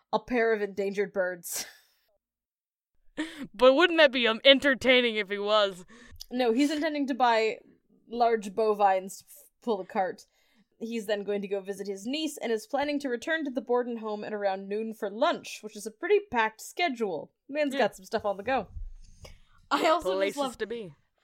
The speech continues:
Speaker 1: how fucking early do these people wake up in the morning that they've had their breakfast and had an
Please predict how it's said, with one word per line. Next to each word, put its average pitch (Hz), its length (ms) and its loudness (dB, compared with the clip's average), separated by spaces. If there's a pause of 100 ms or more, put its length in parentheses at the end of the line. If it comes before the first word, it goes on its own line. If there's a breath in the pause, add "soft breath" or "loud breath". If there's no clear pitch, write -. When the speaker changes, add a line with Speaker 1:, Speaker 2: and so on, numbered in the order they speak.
(180)
Speaker 1:
how 311 240 2
fucking 403 420 2
early 240 320 2
do 196 120 -4
these 208 180 -6
people 226 280 0
wake 208 200 0
up 220 160 0
in 208 80 -2
the 190 60 -2
morning 196 360 -2
that 190 120 -8
they've 196 180 -4
had 339 240 6
their 320 140 0
breakfast 247 520 0
and 196 140 -6
had 208 140 -4
an 208 120 -6